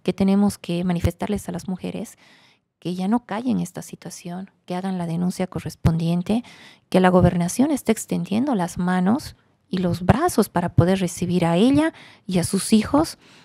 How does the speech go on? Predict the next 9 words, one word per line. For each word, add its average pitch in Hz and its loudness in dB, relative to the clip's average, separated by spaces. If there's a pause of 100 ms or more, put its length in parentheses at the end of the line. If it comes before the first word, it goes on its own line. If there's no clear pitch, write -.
(120)
dentro 226 6
de 202 8
un 185 4
marco 185 0
de 180 0
protección 208 2
y 208 2
cuidado 196 2 (400)
pleno 277 6